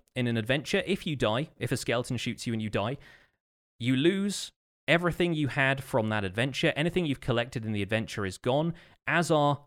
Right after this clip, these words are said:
all the items that you brought with you in your hotbar. So it's like dying in regular Minecraft. You lose everything that you had in your inventory at the time, except you can't then go and get that back.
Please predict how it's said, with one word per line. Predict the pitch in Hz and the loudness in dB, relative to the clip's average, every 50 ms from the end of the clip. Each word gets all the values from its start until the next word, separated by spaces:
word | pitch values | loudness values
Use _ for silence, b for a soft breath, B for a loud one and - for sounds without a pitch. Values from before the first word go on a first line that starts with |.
| _ _ | _ _
all | - 143 151 156 | 2 4 4 4
the | 151 156 143 - | 4 4 2 2
items | 131 135 135 - - 131 120 - | 2 0 0 0 -2 -2 -2 -2
that | - - | -6 -8
you | 113 110 | -10 -6
brought | - 120 113 107 90 | -2 0 0 0 0
with | 110 110 - | -2 -4 -4
you | 110 113 110 | -4 -4 -4
in | - 110 107 | -4 -4 -2
your | 101 98 98 - | -2 -4 -2 0
hotbar. | 120 107 - - 98 76 - - - _ _ _ _ _ _ _ _ _ _ _ _ _ _ _ _ _ _ - - _ | -2 -2 -2 -4 -8 -8 -10 -12 -20 _ _ _ _ _ _ _ _ _ _ _ _ _ _ _ _ _ _ -20 -20 _
So | - - - 139 123 117 110 110 107 101 b b b b b - | -10 -2 2 2 4 4 4 2 0 -2 b b b b b -2
it's | 139 139 120 - | -2 -2 0 2
like | 135 143 170 170 - - | 2 4 4 2 2 2
dying | - 156 151 147 139 135 123 | 4 4 4 4 4 2 2
in | 113 117 113 110 113 - _ - | 2 0 0 0 -2 -6 _ 2
regular | 123 131 131 113 113 | 2 2 2 2 0
Minecraft. | 107 104 107 104 - 110 104 - | 0 0 0 0 0 -2 -2 -2
You | 113 107 | -2 -2
lose | 107 120 123 110 117 | 0 0 0 0 -2
everything | 113 107 107 - 120 113 | -2 -4 -4 -4 -4 -6
that | 101 76 | -6 -6
you | 95 98 | -8 -6
had | - 120 113 107 | -4 -2 -2 -2
in | 110 107 101 | -2 -2 -2
your | 101 95 | -2 -4
inventory | 98 98 92 113 120 - - 113 101 85 | -4 -2 -2 -2 -2 -2 -4 -6 -6 -4
at | 76 98 - 90 | -4 -6 -6 -8
the | 98 | -10
time, | - - 131 113 104 98 - B B B B B B | -6 -4 -2 -2 -2 -4 -8 B B B B B B
except | - 127 - - 165 139 - - | -8 -6 -2 0 0 0 -2 -2
you | - 139 | -8 -8
can't | 135 - - 156 185 226 208 170 | -8 -4 0 2 4 2 2 2
then | 160 185 202 196 175 | 0 0 0 2 2
go | 143 156 160 170 | 2 4 6 6
and | 170 160 127 | 4 4 2
get | - 151 143 - | 0 -2 -2 -2
that | 160 160 - - | -4 -4 -2 -2
back. | - 160 180 156 - - - - _ | -2 -2 0 -2 -6 -12 -20 -20 _